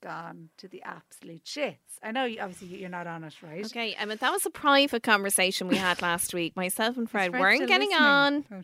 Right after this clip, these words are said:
Speaker 1: shit.
Speaker 2: You know, Fred got a no-, he got a notification last week to notify him, wait for this,
Speaker 1: Oh,
Speaker 2: that
Speaker 1: oh,
Speaker 2: his
Speaker 1: oh.
Speaker 2: Tinder account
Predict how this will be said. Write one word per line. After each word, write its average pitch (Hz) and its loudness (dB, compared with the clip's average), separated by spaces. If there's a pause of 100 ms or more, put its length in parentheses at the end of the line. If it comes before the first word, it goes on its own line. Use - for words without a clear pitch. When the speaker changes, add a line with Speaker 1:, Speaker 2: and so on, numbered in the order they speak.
(120)
Speaker 1:
shit. 170 -12
Speaker 2:
You 277 4
know, 440 8
Fred 440 4
got 453 4
a 415 4
no-, 302 2 (160)
he 330 2
got 311 2
a 294 2
notification 277 0
last 226 -2
week 240 -4
to 269 -2
notify 247 2
him, 196 -4
wait 226 0
for 220 -8
this, 233 0
Speaker 1:
Oh, 262 10
Speaker 2:
that 349 12
Speaker 1:
oh, 403 4
Speaker 2:
his 427 10
Speaker 1:
oh. 415 6
Speaker 2:
Tinder 403 6
account 294 2